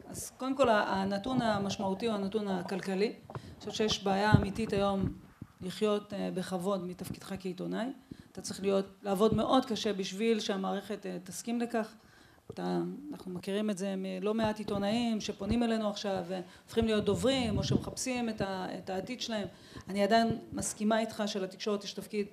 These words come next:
שהוא תפקיד מרכזי, בחשיפה, בעשייה של, אה, לטובת החברה ככלל, אבל אני לא מצפה מהעיתונאי, אה,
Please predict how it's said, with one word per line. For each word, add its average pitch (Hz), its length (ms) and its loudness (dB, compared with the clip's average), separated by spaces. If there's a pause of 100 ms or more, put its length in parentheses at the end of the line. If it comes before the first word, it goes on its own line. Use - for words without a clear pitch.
(140)
שהוא - 140 -20
תפקיד 208 320 -2
מרכזי, 190 520 2 (580)
בחשיפה, 202 1400 4 (480)
בעשייה 208 960 4
של, 190 320 2
אה, 190 420 -2
לטובת 196 480 0
החברה 185 680 0 (340)
ככלל, 214 380 4 (720)
אבל 196 200 4
אני 220 160 6
לא 262 100 8
מצפה 262 440 2 (400)
מהעיתונאי, 190 1400 2 (880)
אה, 175 60 -12